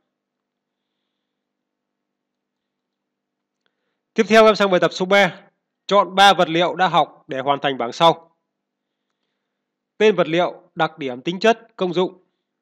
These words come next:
Rồi các em có thể chọn vật liệu là đồng này,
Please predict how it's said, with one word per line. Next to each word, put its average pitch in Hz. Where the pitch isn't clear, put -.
Rồi 147
các 185
em 185
có 196
thể 139
chọn 165
vật 147
liệu 160
là 147
đồng 160
này, 151